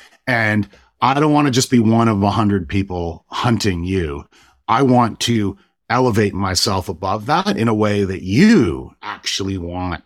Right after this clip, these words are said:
to speak to me. And that's what I'm trying to really capture with the terminology around buyer-centric social selling. I'm not out there talking about myself. I'm not out there talking about my company. I'm out there talking about the problems that you face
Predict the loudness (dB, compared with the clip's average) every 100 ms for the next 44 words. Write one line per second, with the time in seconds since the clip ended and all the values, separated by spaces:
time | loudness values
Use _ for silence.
0 | -10 -4 -4 -4 -10 -10 -18 -10 -8 -8
1 | -12 -20 -20 -10 -2 2 2 2 2 2
2 | 2 2 0 0 -2 -4 -6 -4 -6 -6
3 | -6 -6 -4 -6 -6 -6 -8 -10 _ _
4 | _ _ _ -4 0 2 2 0 -2 -4
5 | -4 -4 -6 -6 _ 0 0 0 -2 -2
6 | -4 -6 -6 -6 -6 -6 -6 -6 -8 0
7 | 4 4 4 2 0 -2 -2 -4 -6 -8
8 | -8 -4 -2 -2 -4 -4 0 0 2 -2
9 | -4 -6 -4 -6 -8 -8 -8 -8 -8 -8
10 | -8 -8 -10 -20 -6 -2 0 0 0 -2
11 | -2 -4 -8 -12 -4 2 4 4 4 2
12 | 0 -4 -4 -4 0 -2